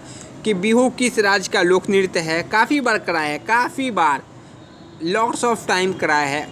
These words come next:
And बिहू साल में कितना बार मनाया जाता है? फिलहाल इस question का सही जवाब हो जाएगा, चित्रा मुदगल का संबंध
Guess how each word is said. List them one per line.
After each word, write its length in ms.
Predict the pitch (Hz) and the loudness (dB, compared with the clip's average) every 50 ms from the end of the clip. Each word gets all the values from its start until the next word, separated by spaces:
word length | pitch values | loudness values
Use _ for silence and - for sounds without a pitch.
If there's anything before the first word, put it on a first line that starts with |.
| - 175 | -6 -2
And 200 | 185 202 185 170 | -2 -2 0 0
बिहू 280 | 214 208 214 233 247 | 0 2 2 2 2
साल 300 | - - 214 202 208 208 | 2 2 2 2 4 2
में 120 | 202 208 190 | 2 0 0
कितना 340 | - 202 170 180 202 196 185 | 0 -2 0 0 0 0 2
बार 220 | 180 190 208 233 - - - | 2 2 0 0 -4 -10 -8
मनाया 380 | 160 151 156 151 156 151 156 156 | -4 -2 -2 0 0 0 0 0
जाता 300 | 147 143 131 - - 127 | 0 -2 -2 -4 -6 -8
है? 200 | 123 123 120 117 - - - - - - - - - - - - - - | -8 -10 -14 -18 -18 -20 -20 -20 -20 -20 -20 -20 -18 -18 -18 -18 -8 -4
फिलहाल 320 | 226 247 254 269 254 208 - 202 | 0 0 2 2 0 0 -2 -2
इस 160 | 247 226 - | -2 -2 0
question 380 | - 240 226 214 - 247 240 | 0 0 0 0 0 -4 -4
का 120 | 233 247 226 | -4 -4 -2
सही 200 | - 226 214 226 | -2 -2 -2 -2
जवाब 280 | 214 220 220 208 202 | 0 0 0 2 2
हो 100 | 208 208 | 2 0
जाएगा, 460 | 202 208 202 196 196 202 202 208 208 - - - - - - - | 2 2 2 2 2 2 2 0 0 -2 -6 -14 -20 -18 -8 -2
चित्रा 560 | 226 233 220 - 240 247 254 254 - 254 311 - - - 170 | -2 -2 0 0 0 2 2 4 2 2 -2 -6 -12 -12 -8
मुदगल 480 | 170 180 214 214 202 233 240 254 254 247 | -2 0 2 2 2 2 4 4 4 4
का 140 | 254 226 214 | 2 0 0
संबंध 640 | - 214 202 190 185 180 180 180 180 190 196 | 0 0 -2 0 2 2 2 2 2 0 -2